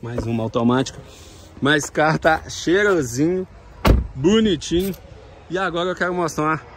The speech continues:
uma outra que tá lá do outro lado. Olha aqui que belezinha que temos aqui.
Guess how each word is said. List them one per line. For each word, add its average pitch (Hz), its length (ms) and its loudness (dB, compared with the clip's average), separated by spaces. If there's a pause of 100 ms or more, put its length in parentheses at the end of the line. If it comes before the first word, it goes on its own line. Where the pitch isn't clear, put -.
uma 151 240 -2
outra 143 560 4
que - 140 -12
tá 127 120 -4
lá 143 160 0
do 151 100 -6
outro 127 180 -8
lado. 90 240 -12 (1500)
Olha 147 240 6
aqui 139 220 -2
que 147 120 0
belezinha 131 680 2
que - 80 -12
temos 117 300 -6
aqui. 117 360 -8